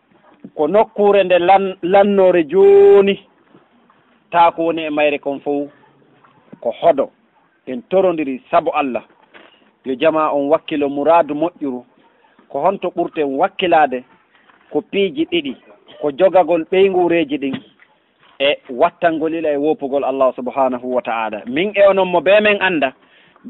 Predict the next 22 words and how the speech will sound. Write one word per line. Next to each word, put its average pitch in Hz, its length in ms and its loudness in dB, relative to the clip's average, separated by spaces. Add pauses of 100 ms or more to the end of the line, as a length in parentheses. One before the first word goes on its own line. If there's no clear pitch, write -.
jaka 196 260 2
miɗo 196 260 2
faggito 190 580 0
bone. 147 400 0 (880)
Miɗo 165 260 -2
faggito 196 580 0
bone 214 440 2 (960)
e 185 260 2
ɗum 208 200 -4
ɗo 185 240 2
juuroyo 180 440 0
kawtal 165 420 2
an 147 100 2
hara 151 280 0
oɗo 175 540 4 (1080)
o 143 80 0
lettiroye 156 760 -2
sabu 143 240 0
min 175 360 -4 (160)
komi 143 200 -2
waɗi 127 220 -2
kon. 120 180 -6